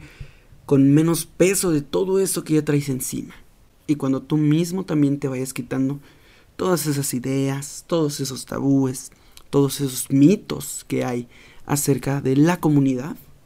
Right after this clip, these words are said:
pues bueno, que los vayas erradicando, que los vayas cambiando, que los vayas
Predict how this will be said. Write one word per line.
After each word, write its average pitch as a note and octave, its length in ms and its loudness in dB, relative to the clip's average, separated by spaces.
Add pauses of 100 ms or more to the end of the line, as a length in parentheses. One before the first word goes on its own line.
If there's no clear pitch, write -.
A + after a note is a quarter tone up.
(1000)
pues C3 180 0
bueno, F#3 300 0 (400)
que C3+ 100 -4
los B2+ 160 -2
vayas C3+ 260 0
erradicando, F#3 800 -2 (180)
que C3 100 -4
los B2 140 -4
vayas B2 300 -4
cambiando, D3 680 0
que C#3+ 80 -4
los C3 160 -4
vayas B2 380 -6